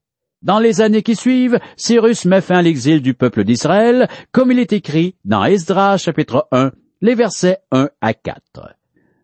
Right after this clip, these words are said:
La première année de Cyrus, roi de Perse, afin que s'accomplisse la parole de l'Éternel prononcée par la bouche de Jérémie,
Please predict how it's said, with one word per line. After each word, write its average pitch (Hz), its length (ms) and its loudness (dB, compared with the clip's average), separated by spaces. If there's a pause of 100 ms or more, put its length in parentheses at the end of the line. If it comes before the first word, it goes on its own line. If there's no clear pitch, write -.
La 190 240 0
première 254 400 0
année 233 380 0
de 156 100 0
Cyrus, 98 640 -4 (140)
roi 139 320 -2
de 214 100 2
Perse, - 560 -4 (260)
afin 165 440 -2
que 165 140 -4
s'accomplisse 170 580 -2
la 165 100 2
parole 156 340 0
de 156 60 0
l'Éternel 190 640 0
prononcée 135 540 -2
par 143 200 0
la 139 120 2
bouche 135 220 0
de 131 100 0
Jérémie, 151 540 0